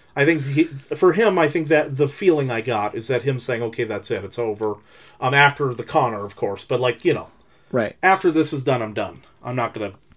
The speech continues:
Speaker 1: be a hitman anymore.
Speaker 2: Right. He's, he's tasted that heaven.
Speaker 1: Yes.
Speaker 2: You know, like you
Speaker 1: Yeah.
Speaker 2: said, that, that addition there shows you a reason that he would stop.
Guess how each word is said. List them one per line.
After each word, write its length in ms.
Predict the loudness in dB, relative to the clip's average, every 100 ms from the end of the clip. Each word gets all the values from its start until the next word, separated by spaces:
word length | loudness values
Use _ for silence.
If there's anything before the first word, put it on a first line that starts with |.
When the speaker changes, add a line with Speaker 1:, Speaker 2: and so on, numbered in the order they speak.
| _ -18 -6
Speaker 1:
be 140 | 0
a 60 | 0
hitman 400 | 0 -4 -6 -8
anymore. 460 | -8 -10 -10 -12 -4
Speaker 2:
Right. 240 | 2 4 4
He's, 280 | 4 2 4
he's 380 | 4 4 2 -2 2
tasted 580 | 6 8 6 6 6 8
that 180 | 4 6
heaven. 420 | 6 6 2 -10
Speaker 1:
Yes. 440 | -8 -8 -10 -16 -16 _ _
Speaker 2:
You 100 | 4
know, 180 | 6 6
like 200 | 6 4
you 60 | 4
Speaker 1:
Yeah. 60 |
Speaker 2:
said, 400 | 4 6 6 6
that, 300 | 4 4 4 4
that 220 | 6 6
addition 520 | 4 4 4 2 4
there 180 | 4 4
shows 420 | 4 6 6 8
you 240 | 6 6 6
a 100 | 4
reason 420 | 6 6 6 2
that 160 | 2
he 100 | 2
would 280 | 4 6 6
stop. 340 | 4 -2 -4